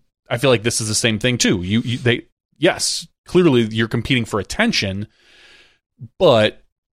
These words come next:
I don't feel that they really, i-, it's, it's not a,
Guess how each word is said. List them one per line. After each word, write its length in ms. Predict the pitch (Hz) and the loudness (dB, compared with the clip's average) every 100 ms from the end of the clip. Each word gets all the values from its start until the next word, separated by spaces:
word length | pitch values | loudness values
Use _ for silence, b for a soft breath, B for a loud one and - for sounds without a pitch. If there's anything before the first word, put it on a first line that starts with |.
| - | -6
I 100 | 147 | -2
don't 260 | 131 135 | -2 -4
feel 240 | - 127 110 | 0 0 2
that 260 | 107 104 | 0 -2
they 140 | 117 104 | -4 -4
really, 640 | 107 117 110 107 95 92 - _ _ _ _ _ _ _ _ _ | -2 0 0 -2 -4 -10 -14 _ _ _ _ _ _ _ _ _
i-, 40 | 143 147 | -16 -10
it's, 240 | 151 139 - | -8 -8 -12
it's 160 | 151 - | -12 -6
not 220 | 160 160 | -2 -2
a, 120 | 135 | -2